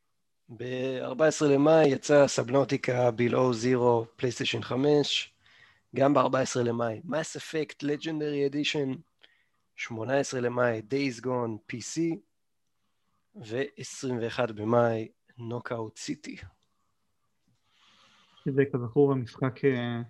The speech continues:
Speaker 2: מולטיפלייר, דודג'בול, אי-ספורט מוזר כזה שנראה כמו Overwatch.
Speaker 1: וואלה. אה, נכון, כן. אחד האינטים המוזרים האלה.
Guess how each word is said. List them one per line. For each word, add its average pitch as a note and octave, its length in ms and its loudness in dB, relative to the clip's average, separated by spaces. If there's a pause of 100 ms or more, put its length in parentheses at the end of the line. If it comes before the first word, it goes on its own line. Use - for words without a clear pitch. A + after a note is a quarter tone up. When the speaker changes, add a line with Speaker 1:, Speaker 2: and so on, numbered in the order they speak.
(720)
Speaker 2:
מולטיפלייר, C3+ 760 4
דודג'בול, B2 960 4
אי-ספורט B2+ 520 0
מוזר A#2+ 320 2
כזה A#2 220 -2
שנראה A#2 300 2
כמו A#2 480 0
Overwatch. - 80 -18 (3250)
Speaker 1:
וואלה. A#2 200 0 (840)
אה, C3+ 140 6
נכון, B2+ 320 2 (340)
כן. C3+ 160 -6 (640)
אחד B2 220 0 (1300)
האינטים A#2+ 560 -4
המוזרים A2 680 -4
האלה. A2 180 -2